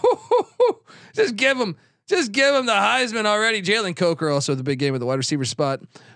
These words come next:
But, uh, did I say Heisman? You know what I mean. The Jerry Rice Award or the Wa-, well, no, Walter Payton Award. That's what it is.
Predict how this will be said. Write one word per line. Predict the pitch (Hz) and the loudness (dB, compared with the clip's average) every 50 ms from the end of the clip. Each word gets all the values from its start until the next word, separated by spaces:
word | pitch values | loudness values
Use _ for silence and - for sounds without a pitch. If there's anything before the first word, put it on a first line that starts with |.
| _ _ _ | _ _ _
But, | 160 165 160 139 - 165 | -2 -2 -2 -2 -2 -2
uh, | 156 151 147 | -2 -2 -2
did | 151 180 190 | 0 -2 -2
I | 196 | 0
say | 190 190 160 | 0 -2 -2
Heisman? | 151 165 160 160 151 147 160 175 | 0 -2 -2 -2 -4 -4 -4 -2
You | 202 190 | 0 0
know | 147 | 0
what | 123 107 | -2 -4
I | 98 | -6
mean. | 104 95 110 110 113 | -10 -12 -12 -14 -10
The | - 139 123 107 | -8 -6 -6 -6
Jerry | 90 - - - - 175 156 143 | -8 -12 -4 -2 0 0 0 0
Rice | 135 131 120 113 113 - | -2 -4 -4 -6 -6 -8
Award | 123 104 113 120 117 113 117 | -8 -6 -6 -6 -4 -4 -6
or | 120 113 | -6 -4
the | 120 | 0
Wa-, | 135 185 190 170 151 | 2 2 2 2 0
well, | 165 196 | -2 -2
no, | 190 143 | -2 -2
Walter | 107 147 165 170 165 - | 0 0 0 0 -2 -4
Payton | 139 - 160 127 107 113 | -6 -4 -4 -4 -6 -8
Award. | 110 95 98 120 | -10 -10 -10 -8
That's | 139 131 - | -10 -8 -8
what | 127 113 | -8 -8
it | 107 | -6
is. | 104 104 - | -8 -8 -10